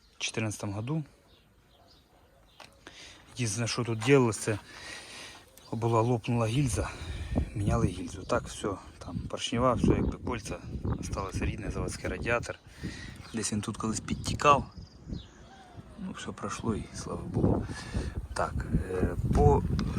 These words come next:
поводу переднього моста. Мост іде, е, середина з москвича. От, москвич. Кулаки йдуть поворотні з дев'ятки. І там уже далі соляночка. Нижній рычаг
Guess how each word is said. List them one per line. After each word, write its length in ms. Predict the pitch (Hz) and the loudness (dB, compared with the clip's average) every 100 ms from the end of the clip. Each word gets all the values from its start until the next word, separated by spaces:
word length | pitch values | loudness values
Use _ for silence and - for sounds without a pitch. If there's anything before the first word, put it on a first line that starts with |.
| - - - | 10 10 10
поводу 380 | - - - | 8 8 10
переднього 440 | - 123 123 123 120 | 8 8 6 6 6
моста. 440 | 101 - - 98 92 | 4 2 2 0 0
Мост 440 | 117 254 - - - - - - - - - - - | 2 0 0 -4 -6 -6 -6 -6 -8 -10 -10 -14 -4
іде, 440 | 127 120 123 104 - - - | 0 6 6 6 2 -4 0
е, 300 | - - - - - - | 4 4 2 6 8 8
середина 440 | - - - - | 8 8 8 6
з 80 | - | 4
москвича. 600 | - - - - 156 156 - - - - - - - - - - - - - - | 2 2 4 4 6 4 4 2 2 2 0 2 2 2 2 2 2 0 -2 -2
От, 140 | - - - - | -2 -6 -8 -4
москвич. 540 | - - - - - - - - - - - - - - | -2 -2 -2 0 2 4 4 4 -2 -10 -12 -14 -12 -8
Кулаки 340 | 127 123 - 147 | -4 -4 -2 4
йдуть 540 | 120 123 - 131 - | 4 2 -2 -2 -2
поворотні 500 | - 127 127 123 117 | 0 0 0 0 -4
з 80 | - | -4
дев'ятки. 600 | 123 123 135 123 - - - - - - - - - - - - | -4 2 2 2 -6 4 4 4 -6 -4 -2 0 0 0 -2 -4
І 80 | - | -8
там 200 | - 117 | -8 -6
уже 140 | - | -6
далі 180 | 107 110 - | -6 -6 -6
соляночка. 600 | - 117 101 95 87 - | -6 -4 -4 -6 -8 -8
Нижній 380 | 110 113 107 110 | -4 -4 -2 -2
рычаг 440 | 107 - 113 98 | -4 -2 -2 -4